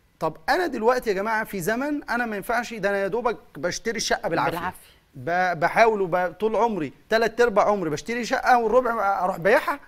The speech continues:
Speaker 2: <laughs> لا طبعًا.
Speaker 1: <laughs> أعمل إيه؟ يبقى أنا هنا أشوف كلام سيدنا النبي صلى الله عليه وآله وسلم. ابدأ تألف. طب أتألفه بإيه؟ تألفه بالكلمة الطيبة، تألفه بالهدية،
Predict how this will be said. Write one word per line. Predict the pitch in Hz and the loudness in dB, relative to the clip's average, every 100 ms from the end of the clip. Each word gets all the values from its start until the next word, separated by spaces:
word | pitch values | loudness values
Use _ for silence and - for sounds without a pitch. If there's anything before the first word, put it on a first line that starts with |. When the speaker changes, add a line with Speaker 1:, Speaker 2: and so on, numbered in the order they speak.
| - | -14
Speaker 2:
<laughs> | - 151 | -10 -2
لا | 175 170 | 0 0
طبعًا. | - 160 139 | 0 -2 -4
Speaker 1:
<laughs> | - 170 | -4 0
أعمل | 196 190 160 | 0 -2 -4
إيه؟ | 175 175 - - - 147 | -4 -4 -8 -20 -14 -8
يبقى | 143 196 | -2 0
أنا | - 165 165 | 0 -2 -4
هنا | 170 208 202 | -2 -2 -2
أشوف | 151 208 | -4 -8
كلام | - 170 185 | -4 -4 -2
سيدنا | 190 160 156 | -4 -6 -4
النبي | 156 185 247 254 _ _ - | -4 -4 -6 -10 _ _ -14
صلى | - 185 180 | -4 -2 0
الله | 165 170 170 | 2 2 2
عليه | 143 160 | 0 0
وآله | 151 143 | -2 -2
وسلم. | 139 - 123 107 - _ - - - | -6 -6 -10 -12 -16 _ -20 -14 0
ابدأ | 277 196 - | 2 2 -2
تألف. | 185 175 120 98 - _ _ - | -2 -2 -4 -12 -20 _ _ -10
طب | 143 | -8
أتألفه | - 156 147 175 185 | -8 -6 -2 -2 -2
بإيه؟ | 143 143 135 127 - - | -6 -8 -8 -8 -12 -12
تألفه | 127 147 185 196 202 180 | -10 -2 -2 -2 -10 -10
بالكلمة | 131 123 170 170 | -14 -10 -8 -8
الطيبة، | - 123 113 98 _ _ _ _ | -10 -10 -12 -14 _ _ _ _
تألفه | 135 127 135 180 202 185 - | -10 -8 -6 -6 -6 -14 -14
بالهدية، | 123 139 110 135 151 127 92 | -12 -10 -10 -6 -6 -8 -12